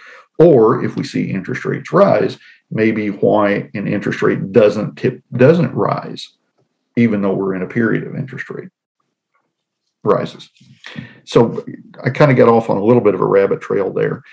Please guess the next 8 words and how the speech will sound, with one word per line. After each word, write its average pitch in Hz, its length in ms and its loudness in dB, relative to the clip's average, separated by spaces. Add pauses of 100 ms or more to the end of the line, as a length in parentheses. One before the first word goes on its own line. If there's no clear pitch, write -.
(340)
but 110 500 0
I, 120 240 -4
I 131 120 2
think 156 220 2
that's - 220 2
something 110 460 -4
worth 101 300 -4
mentioning 107 640 -6